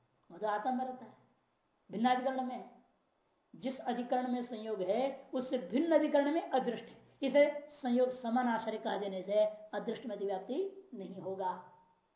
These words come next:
और कोई भी संयोग का विनाश और विभाग पैदा होता कब?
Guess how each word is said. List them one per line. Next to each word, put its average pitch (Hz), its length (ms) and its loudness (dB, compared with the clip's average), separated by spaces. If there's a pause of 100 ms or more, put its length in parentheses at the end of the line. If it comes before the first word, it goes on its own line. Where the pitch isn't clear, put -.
(580)
और 226 160 0
कोई 262 240 6
भी 320 120 2
संयोग 294 420 4
का 285 160 10
विनाश 269 320 4
और 269 60 0
विभाग 254 420 4
पैदा 262 180 4
होता 262 180 4
कब? 269 520 4